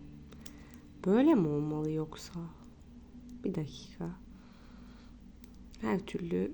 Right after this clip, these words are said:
şeyi denemeliyiz arkadaşlar. Durun. Mümkün değil. Bunu, bunun hani şöyle, şöyle olabilir ama, ı-ı. Ama böyle de, böyle mi normali?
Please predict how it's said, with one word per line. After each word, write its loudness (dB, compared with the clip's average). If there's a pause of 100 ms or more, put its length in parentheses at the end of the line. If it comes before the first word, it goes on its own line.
şeyi 2
denemeliyiz 2
arkadaşlar. -8 (920)
Durun. 0 (1900)
Mümkün 10
değil. 6
Bunu, 8
bunun 8 (100)
hani 4 (960)
şöyle, 2 (340)
şöyle 2
olabilir 4
ama, 4
ı-ı. 4 (460)
Ama 4
böyle 6
de, 0 (1200)
böyle 8
mi 6
normali? 6